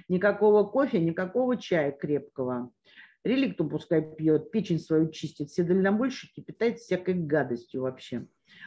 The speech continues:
Вот, и все, и постепенно все само пройдет. Это чисто психосоматика. У мужиков пятьдесят два года уже тоже климакс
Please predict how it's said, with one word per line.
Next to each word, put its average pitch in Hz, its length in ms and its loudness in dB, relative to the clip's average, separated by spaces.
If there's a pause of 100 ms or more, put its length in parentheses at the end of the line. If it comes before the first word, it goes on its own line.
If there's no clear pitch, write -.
(120)
Вот, 214 300 4
и 302 60 -6
все, 349 300 2
и 247 80 2
постепенно 311 580 0
все 285 180 -2
само 269 340 0
пройдет. 214 540 0 (800)
Это 247 260 -4
чисто 247 300 -6
психосоматика. 202 720 -4
У 175 100 0
мужиков 190 480 0
пятьдесят 208 240 -2
два 214 160 2
года 226 240 0
уже 175 200 2
тоже 190 220 0
климакс 170 580 -2